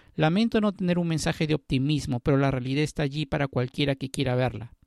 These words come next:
Tendremos una recesión en toda regla por varios años, no debido a la pandemia, sino debido a una extensión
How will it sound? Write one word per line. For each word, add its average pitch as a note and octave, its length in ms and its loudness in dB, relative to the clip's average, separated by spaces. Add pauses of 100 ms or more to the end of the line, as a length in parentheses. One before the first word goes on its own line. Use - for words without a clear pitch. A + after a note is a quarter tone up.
(440)
Tendremos D#3 520 2
una F3 160 2
recesión E3 560 -2
en D#3 80 -2
toda D#3+ 300 0
regla D#3+ 380 0
por C3+ 220 -2
varios D3+ 460 0
años, C#3 400 0 (360)
no G#3 260 2
debido G3+ 420 0
a F#3+ 40 2
la F3+ 120 0
pandemia, C#3 680 0 (200)
sino D#3 320 2
debido D#3 360 2
a D#3 60 4
una D#3+ 160 2
extensión D#3+ 760 -2